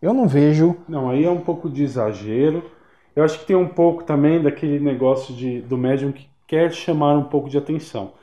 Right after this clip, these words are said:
Speaker 2: Não que ele, não que ele esteja fazendo isso, você faz isso,
Speaker 1: Inconscientemente.
Speaker 2: irmão. Não tô falando que você quer chamar atenção conscientemente, mas às vezes de forma inconsciente. Por quê? É o medo de não estar incorporado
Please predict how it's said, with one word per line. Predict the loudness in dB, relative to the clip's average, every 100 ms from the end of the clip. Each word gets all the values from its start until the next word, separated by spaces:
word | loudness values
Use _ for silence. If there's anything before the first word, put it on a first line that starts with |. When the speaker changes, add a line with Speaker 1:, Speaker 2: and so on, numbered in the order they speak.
| _ _ -4
Speaker 2:
Não | -4
que | -4
ele, | -4 -4 -6
não | -4 -4
que | -4 -6
ele | -6
esteja | -4 -4 -2
fazendo | 0 0 2 0 2
isso, | 6
você | 6
faz | 8 8 8
isso, | 8
Speaker 1:
Inconscientemente. | 8 8 6 6 8 8 6
Speaker 2:
irmão. | 4
Não | 2
tô | -2
falando | -2 -4
que | -2
você | -4 -4 -8
quer | -10
chamar | -8 -10 -10
atenção | -10 -10 -6 -6 -6 -16 _ _ _ _
conscientemente, | -4 -2 0 0 0 -4 -8 -10 -16 _ _ _ _
mas | -6 -2
às | -2 0
vezes | -2 -2
de | -2
forma | 2 2 2 0
inconsciente. | -2 -2 -2 -2 -4 -4 -6
Por | -6 -6
quê? | -4 -4 -4 -14 _ _ _ 2
É |
o | 4
medo | 4 2 0 -2
de | -6 -2 0
não | 0 0
estar | -2 -4 -4
incorporado | -4 -4 -2 0 0 -2 -8